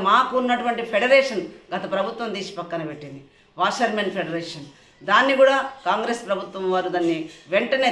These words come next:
తక్షణమే దానికి ఒక పాలక వర్గం వేసి ఎస్సీ, వాషర్మెన్ ఫెడరేషన్‌ని కొనసాగించవలసిందిగా కూడా ముఖ్యమంత్రి గారిని కోరుతున్నాం. అదే సేమ్ టైమ్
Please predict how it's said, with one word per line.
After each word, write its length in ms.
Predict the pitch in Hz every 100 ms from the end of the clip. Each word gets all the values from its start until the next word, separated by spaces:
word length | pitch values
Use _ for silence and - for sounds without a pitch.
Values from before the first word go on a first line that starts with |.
| 226
తక్షణమే 460 | 208 - 277 269 214 - - -
దానికి 200 | 180 185 185
ఒక 100 | -
పాలక 240 | 185 220 226
వర్గం 320 | 208 180 185 175
వేసి 240 | 165 165 156 - _
ఎస్సీ, 380 | 165 180 - 175 165 156 151 143 - - _
వాషర్మెన్ 500 | 165 220 269 262 226
ఫెడరేషన్‌ని 580 | 220 185 190 190 165 165 - - _
కొనసాగించవలసిందిగా 1120 | - 214 277 262 254 220 202 190 185 180 175
కూడా 180 | 170 170
ముఖ్యమంత్రి 520 | 165 160 165 160 160
గారిని 320 | 160 143 147 147 - _ _
కోరుతున్నాం. 500 | 185 202 214 262 254 - _ 160
అదే 200 | 226 254
సేమ్ 340 | 226 233 226
టైమ్ 240 | 226 226